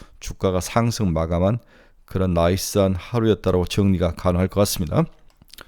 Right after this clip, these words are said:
구독, 좋아요 많이 눌러주십시오. 네, 금일 주가 추이를 보면 다우는 영점사 프로 상승, 나스닥 영점오팔,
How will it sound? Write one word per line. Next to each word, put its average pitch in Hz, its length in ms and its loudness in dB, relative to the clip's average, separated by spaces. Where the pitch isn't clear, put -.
구독, 131 380 2
좋아요 131 300 10
많이 123 220 6
눌러주십시오. 110 640 2
네, 127 240 4
금일 151 340 0
주가 - 320 0
추이를 131 360 2
보면 117 340 0
다우는 107 480 2
영점사 101 600 0
프로 - 180 -4
상승, 92 460 -2
나스닥 95 540 -2
영점오팔, 90 800 -2